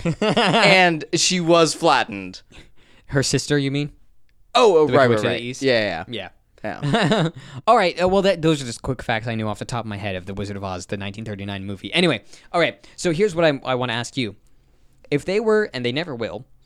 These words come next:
Speaker 1: um, but it's Hollywood, so I guess never is, is a wrong word to use. If they were to remake The Wizard of Oz, who would be cast in it? I can tell you right off the top of the bat who I'd want for the wizard.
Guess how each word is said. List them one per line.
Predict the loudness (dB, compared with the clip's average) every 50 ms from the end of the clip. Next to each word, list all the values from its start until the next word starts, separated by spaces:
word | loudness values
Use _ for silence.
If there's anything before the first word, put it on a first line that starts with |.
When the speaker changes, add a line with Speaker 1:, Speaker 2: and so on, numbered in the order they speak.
| _ _ -20 -16 _ -6
Speaker 1:
um, | -4 -4 -2 -4 -4 -4 -6 -8 -10 -12 -16 -20 _ _ -20 -8 -2
but | 0 0 0 0
it's | -4 -8 -6
Hollywood, | -6 -4 -4 -4 -6 -8 -8
so | -6 -6
I | -6
guess | -4 -4 -6 -6 -6
never | -6 -6 -6 -6 -6 -8
is, | -8 -8 -10 -12 -14 -14 -10
is | -10 -8 -6
a | -6 -8 -8 -10 -10 -8
wrong | -6 -4 -4 -4 -4
word | -6 -8 -8
to | -8 -8
use. | -8 -6 -6 -8 -8 -10 -14 -18 _ -20 _ _ _ _ _ _ _ _ _ -14
If | -10 -6
they | -4 -2 0 0
were | 0 -2
to | -2 -4 -6 -6
remake | -6 -4 -4 -4 -4 -4 -4 -4 -6 -6 -8 -10
The | -10 -10
Wizard | -8 -8 -8 -8 -8 -10
of | -10 -8 -8
Oz, | -8 -8 -8 -10 -12 -12 -12 -12 -12 -12 -14 -16 -18 _ _ _ _ _ _ _ _ -20 _ _ _ _ _
who | -14 -8 -6 -4 -4 -4
would | -6 -8 -8 -8
be | -10 -10
cast | -8 -10 -10 -8 -10 -12 -12 -14 -16 -16 -18 -18 -20 -18
in | -18 -18 -18 -18
it? | -20 -20 _ -20 -20 _ _ _ _ -20 -20 _ _ _ _ _ _ _ -8
I | -6 -4
can | -2 0
tell | 2 2
you | 4 4
right | 2 2
off | 0
the | -2
top | -2 -4 -2 -2
of | -4
the | -4
bat | -4 -4 -4 -4 -6 -8 _ _ _ _ -20 _ _ -20 -12
who | -6 -4 -2 0
I'd | 0 -2 -2
want | -2 -4 -4 -6 -8
for | -10 -8
the | -8 -6
wizard. | -6 -6 -8 -8 -12 -14 -16 -20